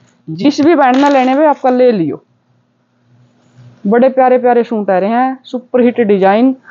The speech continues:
full pure के इनके रहने वाले हैं दुपट्टे। दुपट्टे भी जमा सरदारी type के हैं,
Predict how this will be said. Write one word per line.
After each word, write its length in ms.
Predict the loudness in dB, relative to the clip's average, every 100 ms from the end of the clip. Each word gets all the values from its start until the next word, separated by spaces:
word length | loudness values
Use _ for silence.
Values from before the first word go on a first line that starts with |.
| -20 _
full 180 | 0 2
pure 240 | 2 2 2
के 60 |
इनके 180 | 0 0
रहने 220 | 0 0
वाले 160 | 0 0
हैं 80 | -2
दुपट्टे। 400 | -6 -6 -4 -2
दुपट्टे 380 | -2 -2 0 2
भी 160 | 2
जमा 180 | 0 -2
सरदारी 440 | -2 -2 -2 -2 0
type 300 | -2 -2 -4
के 100 | -6
हैं, 160 | -6